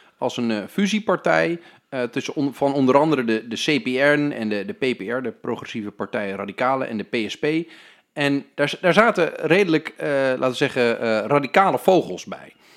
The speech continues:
Ehm, mensen die in ieder geval in de periode voordat ze opgingen in GroenLinks niet de status quo of, of, eh, eh, wat,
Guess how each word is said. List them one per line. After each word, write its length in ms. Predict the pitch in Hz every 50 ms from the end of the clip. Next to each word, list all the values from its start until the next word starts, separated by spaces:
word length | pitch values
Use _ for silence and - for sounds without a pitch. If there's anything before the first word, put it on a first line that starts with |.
| _ _ _ _
Ehm, 460 | - 120 117 117 113 113 113 110 110 104 -
mensen 380 | - 127 139 175 175 - 170
die 280 | 139 135 131 131 120 - _ _ _ _ _ _
in 60 | - 180
ieder 140 | 165 196
geval 340 | 185 190 160 143 135 - - _ _ _ _ _ _ _ _
in 140 | - 151 135
de 60 | 131
periode 440 | - - 147 135 139 135 127 120 110
voordat 480 | - - 190 185 170 143 120 120 110 -
ze 200 | - 113 101 -
opgingen 400 | - - - - 123 110 104 98
in 100 | 101 -
GroenLinks 520 | - 107 104 104 127 156 185 - - - - - - _
niet 380 | _ 127 151 180 175 - - -
de 80 | 123 113
status 540 | - - 165 135 135 127 - 113 - -
quo 380 | - - 123 131 139 170 190 -
of, 260 | - - 113 - -
of, 280 | - - 113 104 - - - -
eh, 320 | 117 113 110 107 104 101
eh, 60 | 101 - - 107 104 104 101 101 101
wat, 380 | 123 131 127 - - - -